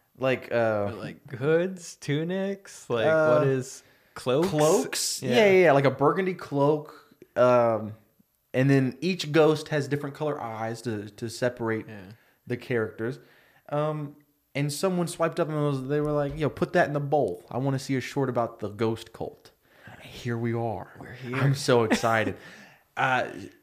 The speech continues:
Speaker 1: backstory. So I've been drawing those little ghost characters for, like,
Speaker 2: Uh-huh.
Speaker 1: years.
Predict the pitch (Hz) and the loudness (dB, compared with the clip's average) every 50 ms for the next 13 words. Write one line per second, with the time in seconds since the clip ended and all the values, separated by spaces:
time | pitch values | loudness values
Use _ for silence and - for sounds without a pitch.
0 | _ _ _ _ - - _ _ - 113 135 143 160 165 - - - 123 110 107 | _ _ _ _ -20 -20 _ _ -4 0 2 2 2 0 -2 -4 -2 0 0 0
1 | 104 101 104 104 - 143 120 131 156 180 180 196 202 175 147 151 165 165 160 151 | 0 0 -2 0 0 2 2 2 2 2 2 2 2 2 2 2 2 4 4 4
2 | 143 135 127 135 135 113 95 92 90 107 107 120 135 - - - - 147 147 147 | 4 4 4 4 2 2 2 0 2 2 4 4 2 0 -4 -6 -4 -2 -2 -2
3 | 143 143 143 147 147 143 - - 113 95 92 85 80 82 92 104 113 123 131 143 | -2 -2 -2 -2 -2 -2 -2 -2 -2 0 0 -2 -4 -8 -8 -6 -2 -2 0 -2
4 | 151 151 - - - - | -2 -4 -8 -12 -16 -20